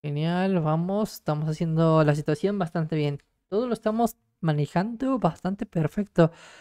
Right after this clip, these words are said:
El mejor trabajo del mundo. <laughs> Ahora, antes fue el peor traba-, el trabajo más difícil del mundo. Ahora es el mejor trabajo del mundo.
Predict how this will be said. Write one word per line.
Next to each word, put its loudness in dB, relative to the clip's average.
El 4
mejor 2
trabajo 4
del 4
mundo. 0
<laughs> 0
Ahora, 10
antes 0
fue 4
el 2
peor 0
traba-, 2
el 4
trabajo 0
más -2
difícil 0
del 4
mundo. 0
Ahora 2
es -8
el -6
mejor -4
trabajo 4
del 2
mundo. 4